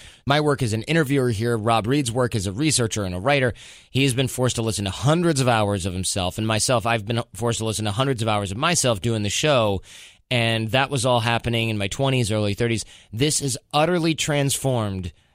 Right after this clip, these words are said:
my way of relating to others. You can use voice memos app on your iPhone. You don't need a high quality recorder. You don't need microphones. You really just need something that's gonna pick up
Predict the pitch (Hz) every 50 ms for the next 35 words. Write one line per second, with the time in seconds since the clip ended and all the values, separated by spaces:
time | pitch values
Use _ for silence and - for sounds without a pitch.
0 | _ _ - 110 117 117 117 110 110 120 120 117 113 113 110 98 110 110 107 107
1 | 104 104 101 98 101 - 104 98 92 85 85 - 107 117 - 139 131 131 123 120
2 | 117 117 107 87 82 92 127 139 143 127 - 131 135 131 131 127 123 107 107 120
3 | 120 117 - 113 107 101 98 90 - 117 120 123 123 - 120 113 113 110 101 98
4 | 98 101 110 120 113 107 98 98 98 98 - - 117 110 107 101 95 87 92 -
5 | - 175 190 180 160 147 127 120 110 110 - 104 98 87 104 110 127 151 160 -
6 | 156 139 110 139 135 131 120 98 107 110 98 123 160 170 165 139 120 117 - 131
7 | 127 120 - - 131 - 131 120 110 - - 117 107 101 - - 117 - - 110
8 | 101 101 -